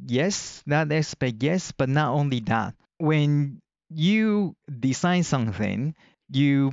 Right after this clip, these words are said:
basically already think about potential issues that you, you will get into. And therefore, uh, when you design something, you already, uh, semi-process that kind of information as a constraint of your design.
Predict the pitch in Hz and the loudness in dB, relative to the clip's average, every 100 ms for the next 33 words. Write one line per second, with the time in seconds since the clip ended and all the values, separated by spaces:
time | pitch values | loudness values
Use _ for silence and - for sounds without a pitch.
0 | - 180 185 170 151 135 123 113 123 147 | -2 0 0 -2 -2 -2 0 0 0 0
1 | 147 139 - 139 131 123 123 117 113 120 | 0 -2 0 -2 0 -2 0 0 0 -2
2 | - _ _ _ 131 - 143 139 131 127 | -6 _ _ _ -6 -2 0 0 0 0
3 | 123 120 127 _ _ - 175 196 120 104 | 0 -2 -6 _ _ -4 0 0 0 -2
4 | 101 - 120 117 113 107 127 117 110 147 | -4 -4 -2 0 -2 0 0 0 -2 -6
5 | - _ 123 - 147 113 101 101 - 110 | -18 _ -8 -2 0 0 -2 -4 -10 -8
6 | 143 - - 127 127 165 196 196 - 127 | -10 -14 -4 0 2 2 2 0 0 -2
7 | 113 113 - 120 123 123 175 185 135 131 | -2 -4 -4 -2 0 0 0 -2 0 0
8 | 113 117 110 104 104 98 127 127 127 120 | 0 -2 -4 -4 -4 -4 -6 -4 0 0
9 | 120 131 139 139 135 107 - 165 165 160 | 2 0 0 0 0 0 0 0 2 0
10 | - 160 160 131 - 127 135 139 131 113 | 0 -2 0 -2 -2 -4 -2 -2 -2 -4
11 | 113 101 110 110 110 107 - - 113 120 | -6 -4 -4 0 0 0 -4 -2 -2 -2
12 | - 113 107 - 139 110 107 101 104 107 | -4 -6 -6 -4 0 0 0 -2 -4 -2
13 | 104 101 107 - 151 101 | -2 -2 -4 0 0 -2